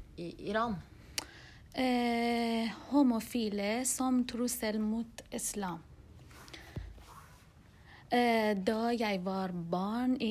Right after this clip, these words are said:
Speaker 2: Iran, trodde at homofile var svært, eh, uvanlige mennesker. Eh, og så homofile seksuelt var en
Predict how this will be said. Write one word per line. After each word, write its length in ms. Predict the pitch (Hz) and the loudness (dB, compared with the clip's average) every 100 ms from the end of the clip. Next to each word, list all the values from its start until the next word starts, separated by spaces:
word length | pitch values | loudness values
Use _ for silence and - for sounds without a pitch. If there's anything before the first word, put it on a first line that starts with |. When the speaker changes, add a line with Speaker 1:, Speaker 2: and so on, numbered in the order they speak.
| - 226 | -2 -2
Speaker 2:
Iran, 480 | 190 180 208 254 | -2 -4 -2 -2
trodde 480 | 262 - 233 208 220 - | -4 -4 -4 -2 -2 -2
at 320 | 220 214 - - - - | -4 -4 -8 -16 -16 -6
homofile 680 | - 254 214 202 208 185 190 | 2 2 2 0 -4 -2 -4
var 380 | 180 202 202 208 - | -2 -2 0 -2 -4
svært, 720 | 202 202 - - 196 196 - - - - - | -6 -6 -6 -4 -4 -6 -14 -20 -18 -16 -16
eh, 360 | - 208 190 180 | -4 -2 0 -2
uvanlige 840 | - 269 240 180 175 180 175 175 170 | 2 4 4 2 -2 -2 -4 -4 -4
mennesker. 600 | 170 175 - - - - - - - - - - - - - - - - - | -2 -2 -2 -2 -4 -8 -14 -20 -20 -20 -20 -20 -20 -20 -20 -20 -20 -20 -8
Eh, 540 | - 233 226 226 220 214 | 0 2 2 2 2 2
og 300 | 226 226 220 | 0 -2 -4
så 260 | - 233 220 214 208 208 208 202 180 175 | -6 -4 -2 -2 -2 0 -2 -2 -6 -4
homofile 720 | 226 233 226 214 226 196 196 | 0 2 0 -2 -4 -2 -4
seksuelt 680 | - 220 214 - 233 220 196 | -4 -6 -8 -6 -6 -6 -6
var 220 | 214 214 - | -4 -4 -4
en 320 | 214 214 | -2 0